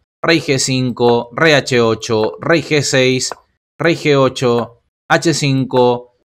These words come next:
rey H ocho, A H seis, rey G ocho, H siete jaque, rey H ocho y bueno, no hay mucho más que hacer. Rey H seis y tablas por rey ahogado. Una interesantísima partida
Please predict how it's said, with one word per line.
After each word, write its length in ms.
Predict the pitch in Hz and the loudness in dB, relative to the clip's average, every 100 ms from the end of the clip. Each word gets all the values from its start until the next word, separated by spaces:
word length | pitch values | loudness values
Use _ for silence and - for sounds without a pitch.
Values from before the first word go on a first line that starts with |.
| _ | _
rey 200 | - 147 | 0 2
H 240 | 156 156 156 | 2 2 2
ocho, 640 | 131 - 123 117 120 - | 2 0 0 0 -2 -8
A 180 | - 95 | -8 -4
H 220 | 113 160 | -4 -4
seis, 560 | 147 135 120 113 117 - | -4 0 2 2 -2 -6
rey 240 | - 98 85 | -10 -8 -8
G 200 | 107 110 | -6 -2
ocho, 540 | 110 107 - 117 - | -2 -4 -4 -4 -2
H 320 | 135 135 120 101 | -2 -2 -4 -8
siete 320 | 104 98 123 | -8 -8 -6
jaque, 640 | - 143 139 139 135 131 _ _ _ _ - | -2 -2 -2 -4 -4 -6 _ _ _ _ -10
rey 340 | 92 - 185 | -4 2 4
H 240 | 156 165 | 2 0
ocho 460 | 170 170 170 165 - | -2 0 0 -2 -4
y 100 | 151 | -8
bueno, 220 | 165 170 | -6 -6
no 60 | 135 | -6
hay 80 | 127 | -6
mucho 240 | 135 127 | -6 -6
más 140 | 117 - | -8 -6
que 100 | 120 | -6
hacer. 360 | 220 208 95 _ _ - _ _ | -6 -8 -10 _ _ -18 _ _
Rey 200 | 101 135 | 0 2
H 200 | 113 160 | 2 0
seis 420 | 156 220 214 - _ _ - | 4 4 2 -8 _ _ -4
y 180 | 202 143 | -4 2
tablas 480 | 127 123 131 135 | 4 4 2 0
por 300 | - 170 - | 0 0 2
rey 320 | 120 90 104 - | 0 -2 -4 -6
ahogado. 960 | 139 180 180 196 185 156 120 90 - _ _ _ _ _ - | 0 2 4 4 6 4 4 0 -8 _ _ _ _ _ -4
Una 320 | 220 220 214 208 | 0 2 0 0
interesantísima 1300 | 208 202 202 190 185 185 170 170 170 254 180 185 196 | -2 -2 0 0 0 0 -2 -2 -2 0 2 2 4
partida 680 | 135 - 165 165 165 160 | 2 2 4 6 4 2